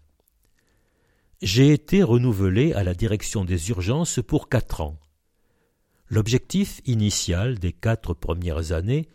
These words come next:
était de remonter le service des urgences et notamment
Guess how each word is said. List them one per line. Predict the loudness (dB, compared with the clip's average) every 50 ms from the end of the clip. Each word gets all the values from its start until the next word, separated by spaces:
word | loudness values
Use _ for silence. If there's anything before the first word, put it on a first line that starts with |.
| _ _ _ _ _ _ _ _ _ 0
était | 2 2 2 2 2 2 4 4
de | 2 2 0 0 0 0
remonter | 2 2 2 2 2 0 -2 -4 -2 -2 0 0 0
le | 0
service | -2 -2 -4 -4 -2 -4 -4 -4 -4 -4
des | -2 0 0 0 0 -2
urgences | -4 -4 -2 -2 -2 -2 -2 -4 -6 -4 -6 -6 -6 -8 -10 _ _ _ _ _ _ _ _ 0
et | 4 4 4 6
notamment | 4 2 2 4 4 2 2 2 0 0 -2 -4 -6